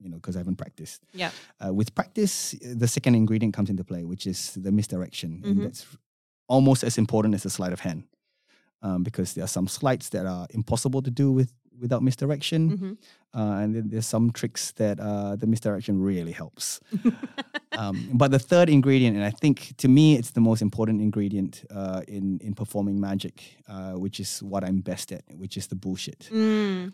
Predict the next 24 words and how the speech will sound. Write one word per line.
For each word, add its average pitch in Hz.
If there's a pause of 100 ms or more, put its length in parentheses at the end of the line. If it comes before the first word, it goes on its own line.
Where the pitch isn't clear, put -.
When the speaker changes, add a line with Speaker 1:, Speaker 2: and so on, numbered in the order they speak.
(120)
Speaker 1:
The 101
stories 113
Speaker 2:
Yeah. 104
Speaker 1:
that 101
you 98
tell, 87
you 92
know, 92
like, 92
how 107
you 104
sucker 104
people 98
in 101
into 95
Speaker 2:
Mm. 90
Speaker 1:
believing, 101
uh, -
your 117
reality 101
just 113
for 101
a 95
moment. 90